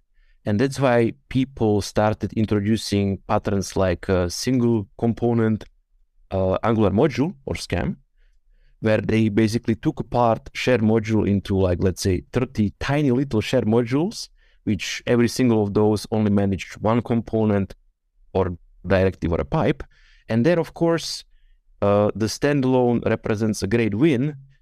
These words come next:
because you reduce the boilerplate dramatically if you are m-, migrating from that single component, uh, Angular module to standalone, or even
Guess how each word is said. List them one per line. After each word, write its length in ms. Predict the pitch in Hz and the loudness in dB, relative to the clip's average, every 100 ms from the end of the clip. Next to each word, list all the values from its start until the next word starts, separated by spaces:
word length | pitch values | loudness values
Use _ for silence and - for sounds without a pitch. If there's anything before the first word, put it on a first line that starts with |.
| - | -6
because 220 | 107 113 98 | -2 0 2
you 60 | 104 | 2
reduce 380 | 107 101 135 131 | 0 0 0 0
the 100 | 101 104 | 0 2
boilerplate 480 | 107 107 92 90 | 2 2 0 -2
dramatically 760 | 85 85 95 135 160 156 220 - _ | -2 0 0 0 -2 0 -2 -4 _
if 160 | - - | -6 0
you 80 | 208 | 0
are 100 | 170 | 2
m-, 220 | 95 - 101 | -2 -2 0
migrating 420 | 95 104 101 104 95 | 2 2 0 0 0
from 180 | 98 95 92 | 0 2 2
that 140 | 92 - | 0 -4
single 360 | - - 104 101 | -10 -2 0 0
component, 720 | - 104 - 104 101 98 95 - | -2 -2 0 0 2 0 -2 -2
uh, 200 | 101 95 - | 0 0 -2
Angular 320 | 98 98 95 | -2 0 2
module 500 | 95 95 95 151 170 - | 2 2 0 -4 -4 -4
to 60 | |
standalone, 480 | 143 147 147 165 180 - - - | -4 -2 -2 -2 -4 -8 -20 -4
or 320 | 165 190 196 - | 0 2 0 -2
even 380 | 117 147 143 143 | -2 0 0 -2